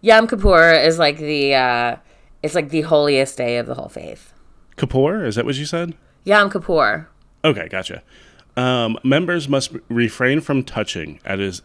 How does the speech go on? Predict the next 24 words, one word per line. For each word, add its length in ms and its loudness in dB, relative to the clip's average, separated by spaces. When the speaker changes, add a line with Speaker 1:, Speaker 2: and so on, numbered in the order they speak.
Speaker 2:
as 360 -4
it 140 0
is 400 -4
the 160 -8
holy 400 -2
day 320 -6
of 160 -10
atonement. 760 -16
But 80 -2
it's 160 -4
one 160 2
day? 320 0
Speaker 1:
It's 180 -4
one 240 6
day, 340 6
and 160 2
they 120 4
f-, 240 -10
they 320 6
fast 400 4
the 100 4
whole 180 6
day 200 0
too. 180 -10